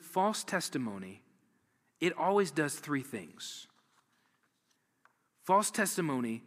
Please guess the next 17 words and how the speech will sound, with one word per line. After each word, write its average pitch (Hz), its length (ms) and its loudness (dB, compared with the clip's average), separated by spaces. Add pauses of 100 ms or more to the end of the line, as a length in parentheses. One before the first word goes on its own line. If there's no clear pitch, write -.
(760)
it 151 100 2
always 180 320 2
ruins 156 300 2
trust. - 560 -8 (1600)
Gossip, 170 500 6 (800)
slander, 165 640 2 (160)
twisting 190 400 0
other 165 180 2
people's 165 360 -2
words, 165 580 0 (640)
these 180 220 -2
things 190 360 2
do 151 160 -2
not 151 480 0
lead 147 240 2
to 147 100 -6
friendships - 800 -4